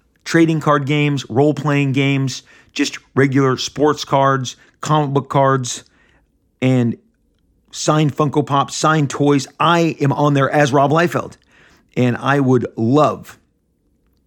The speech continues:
to have you check me out on Whatnot. We do shows on Wednesdays and Saturdays, pretty much, uh, with great regularity at this point, and I fit into the comic books,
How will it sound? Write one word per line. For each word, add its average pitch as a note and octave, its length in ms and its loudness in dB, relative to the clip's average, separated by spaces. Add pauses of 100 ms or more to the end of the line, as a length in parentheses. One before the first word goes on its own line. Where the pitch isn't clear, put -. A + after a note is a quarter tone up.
(260)
to C3 100 2
have B2+ 160 2
you B2+ 100 0
check C3 240 0
me B2+ 180 2
out A2 200 2
on A#2+ 240 0
Whatnot. A#2 440 0
We A#2 120 0
do A2+ 120 -2
shows A#2+ 480 -2
on A2+ 220 -6
Wednesdays C#3+ 440 0
and G#2+ 120 -4
Saturdays, C3+ 500 -2
pretty - 360 -4
much, D#3+ 400 -2 (440)
uh, A#2+ 180 2
with B2+ 180 0
great C#3+ 320 2 (100)
regularity B2 760 2
at - 80 -4
this A2+ 160 -6
point, A#2+ 360 -2 (360)
and B2+ 200 0
I B2+ 420 -2 (180)
fit D3 240 -2
into C3 180 -2
the A#2+ 80 -4
comic C3 320 -2
books, - 360 -6